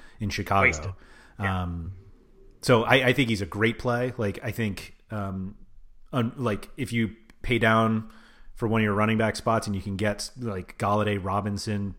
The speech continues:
Speaker 1: both of those guys in this range, like, I think that's great. I, I, as much as I said I don't really like buying into the Chicago Chargers game, like, I think Robinson makes a ton of sense 'cause, like you said, the volume is there and six thousand is,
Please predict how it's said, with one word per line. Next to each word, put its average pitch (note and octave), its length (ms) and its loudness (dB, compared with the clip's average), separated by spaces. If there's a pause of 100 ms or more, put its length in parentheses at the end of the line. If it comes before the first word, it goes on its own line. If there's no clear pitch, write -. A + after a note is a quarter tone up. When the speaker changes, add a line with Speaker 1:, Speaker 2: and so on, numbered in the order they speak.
(100)
Speaker 1:
both A2 280 2
of A2+ 80 2
those G2+ 160 2
guys G2 240 0
in G2+ 80 -4
this F#2+ 180 -6
range, G2 260 -4
like, F2+ 160 -6
I F#2+ 60 -6
think G2 160 -4
that's F#2 160 -6
great. F2+ 320 -10
I, G2+ 60 -4
I, A2 220 -2 (460)
as A2+ 160 0
much C3 200 4
as A#2 80 6
I A2+ 60 8
said A2 200 4
I G#2+ 60 6
don't A2 180 2
really G#2+ 220 4
like G2+ 180 0
buying G2+ 240 2
into G2+ 140 0
the F#2+ 80 -2
Chicago F#2+ 520 -4
Chargers F2+ 440 -4
game, F2+ 240 -6
like, F2+ 180 -8
I F#2+ 60 -6
think F#2+ 180 -4
Robinson F#2+ 400 -2
makes F2+ 160 -6
a F#2 60 -8
ton G2+ 180 -6
of F2+ 80 -6
sense F2+ 320 -8
'cause, E2+ 240 -10 (640)
like F#2+ 160 -2
you - 40 -12
said, F#2 180 -2
the F2+ 40 -6
volume G2 360 2
is F2+ 120 -4
there F#2 320 -4
and F2+ 140 -8
six - 220 -6
thousand F2+ 340 -6
is, D#2 160 -12